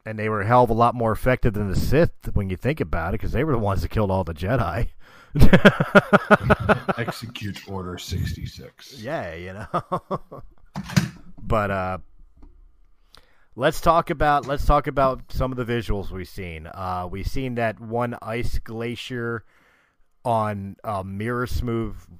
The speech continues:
Speaker 1: lake, it seems like, where we got a perfect reflection of it, where it almost looked like it was just a chunk of ice in space, you know, or something where, where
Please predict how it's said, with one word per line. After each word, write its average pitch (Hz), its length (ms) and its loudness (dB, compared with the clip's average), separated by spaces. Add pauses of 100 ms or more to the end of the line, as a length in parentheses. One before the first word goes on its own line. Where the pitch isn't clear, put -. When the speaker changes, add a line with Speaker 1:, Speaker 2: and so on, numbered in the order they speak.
(100)
Speaker 1:
lake, 104 480 -10
it 120 140 -12
seems 131 340 -6
like, 131 180 -2
where 110 120 -4
we 95 100 -10
got 101 240 -6
a 90 220 -14 (400)
perfect 127 440 4
reflection 110 600 -10
of 117 240 -8
it, 107 80 -10
where 110 140 -10
it 113 60 -10
almost 190 300 -4
looked 127 140 -8
like 120 100 -2
it 110 60 -6
was 98 100 -10
just - 180 -14
a 98 60 -10
chunk 127 400 -8
of 98 300 -10 (600)
ice 120 360 -6
in 92 120 -12
space, - 760 -8 (1040)
you 123 120 -2
know, 95 220 -4
or 92 140 -8
something 98 440 -6
where, 92 280 -6
where 92 400 -14